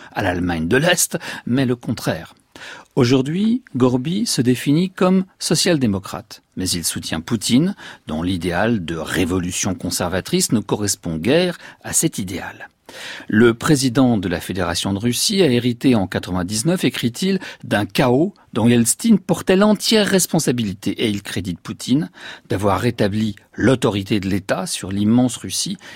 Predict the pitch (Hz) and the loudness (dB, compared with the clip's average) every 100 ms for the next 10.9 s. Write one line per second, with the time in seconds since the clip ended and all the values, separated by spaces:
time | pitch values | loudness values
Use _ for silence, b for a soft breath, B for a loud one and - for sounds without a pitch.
0 | - 143 127 110 - 92 90 - 127 - | -2 2 2 0 -2 -4 -4 -6 -8 -14
1 | - 110 101 92 92 98 98 - 85 - | -10 -6 -4 -6 -4 -6 -6 -8 -8 -10
2 | - - 98 123 - B B - 135 - | -6 -4 -4 -6 -8 B B -4 -2 0
3 | 107 92 - 104 101 - - 135 120 95 | -2 -2 -4 -6 -6 -6 -4 -4 -2 -4
4 | - 92 92 101 101 b b - 107 - | -4 -6 -4 -6 -6 b b -8 -4 -4
5 | 95 107 78 - _ B B B - 117 | -4 -4 -6 -10 _ B B B -8 -4
6 | 107 90 - 110 90 - _ - - 92 | -2 -2 0 0 -2 -10 _ -10 -4 -2
7 | - 95 113 165 - - 92 92 - 92 | 0 2 4 2 -4 -8 -6 -4 -4 -4
8 | - 101 98 98 - 160 160 143 202 185 | -4 -4 -2 -4 0 4 6 8 6 4
9 | 131 110 104 101 90 87 92 107 170 - | 4 2 2 0 -2 -4 -4 -2 -2 -4
10 | 120 98 78 - 147 127 - - 147 | -4 -4 -6 -8 -8 -8 -8 -4 -4